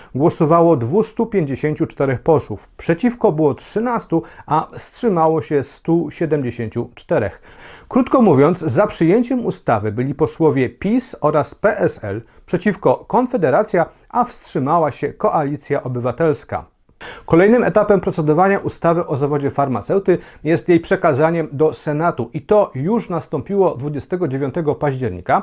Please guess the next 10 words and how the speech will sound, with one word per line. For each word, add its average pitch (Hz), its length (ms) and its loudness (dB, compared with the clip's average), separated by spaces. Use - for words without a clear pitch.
i 185 120 -4
od 190 240 -2
tego 214 300 4
dnia 143 440 -4
Senat 165 560 -4
ma 143 200 -2
trzydzieści 170 600 -8
dni, 135 240 -2
aby 226 380 2
zająć 143 600 2